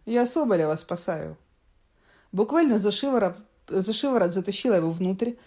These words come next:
где он и рухнул на пол, привалившись спиной к стенке. «Кать, ты на машине? Давай быстро уедем. Пока они там со всеми бойцами разберутся, мы успеем». «Никуда мы не успеем,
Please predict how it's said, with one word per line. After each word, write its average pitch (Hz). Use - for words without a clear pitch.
где 233
он 240
и 196
рухнул 208
на 247
пол, 247
привалившись 190
спиной 190
к 196
стенке. -
«Кать, 202
ты 269
на 294
машине? 277
Давай 262
быстро 240
уедем. 190
Пока 320
они 262
там 254
со 233
всеми 233
бойцами 214
разберутся, 214
мы 262
успеем». 247
«Никуда 233
мы 233
не 220
успеем, 175